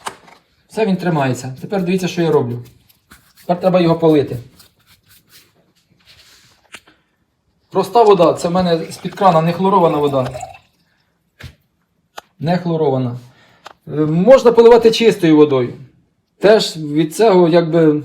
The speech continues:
ну, результат буде дуже гарний. Я все-таки, опять же, так як навчився, як не навчили.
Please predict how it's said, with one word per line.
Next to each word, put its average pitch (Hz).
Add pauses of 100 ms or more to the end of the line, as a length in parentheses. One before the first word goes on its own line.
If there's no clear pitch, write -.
(120)
ну, 151
результат 165
буде 165
дуже 156
гарний. 123 (640)
Я 170
все-таки, 196
опять 175
же, 135
так 175
як 180
навчився, 175
як 147
не 175
навчили. 147